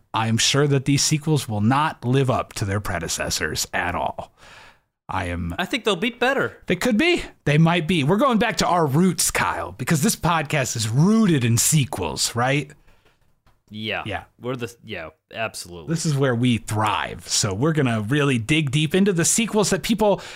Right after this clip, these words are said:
Speaker 1: you know, we found some great sequels in the Disney canon, and I think we're gonna find some equally great sequels in the home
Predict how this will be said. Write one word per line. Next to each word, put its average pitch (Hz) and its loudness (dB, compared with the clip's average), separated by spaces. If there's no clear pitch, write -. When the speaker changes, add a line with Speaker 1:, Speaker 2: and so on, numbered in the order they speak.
Speaker 1:
you 254 2
know, 262 4
we 302 4
found 277 2
some 226 4
great 202 2
sequels 170 2
in 170 6
the 143 4
Disney 147 0
canon, 110 0
and 170 0
I 220 2
think 214 0
we're 180 4
gonna 160 4
find 165 2
some 147 2
equally 131 2
great 113 0
sequels 95 -2
in 131 2
the 117 2
home 143 2